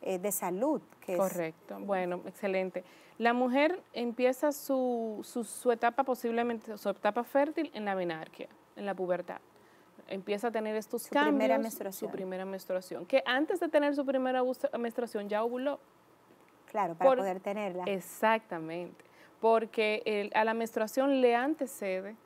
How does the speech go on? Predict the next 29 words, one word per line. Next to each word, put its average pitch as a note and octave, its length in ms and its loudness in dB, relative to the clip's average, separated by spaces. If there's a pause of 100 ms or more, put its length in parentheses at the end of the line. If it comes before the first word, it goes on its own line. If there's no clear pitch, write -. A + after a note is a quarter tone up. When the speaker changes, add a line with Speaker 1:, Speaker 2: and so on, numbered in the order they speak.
(240)
Speaker 2:
la G3+ 240 2
ovulación. F#3 560 -4 (420)
Entonces, A3+ 680 0 (200)
una C4+ 360 4
joven C4 480 6
en G#3 160 -4
la G3 80 -2
menarquia C#4 600 0 (600)
tiene, B3 640 2 (500)
eh, G3 140 -8
toda B3+ 560 8
u-, A3 60 4 (180)
u-, A3 240 -6
una G#3 220 0
vida, A3 280 0
¿verdad? A3 420 2
Un G3 260 -8
periodo G3+ 420 0
de G3+ 120 4
la G3 120 0
vida, A3 320 -4 (260)
eh, F#3+ 240 -6 (420)
fértil, G#3+ 380 0
generando, F#3+ 640 -4 (400)
eh, F3 640 -4
ovulaciones G3+ 800 -4
Speaker 1:
Ujú. A#3+ 140 -4
Speaker 2:
cada G#3 300 0
ciclo, B3 460 -6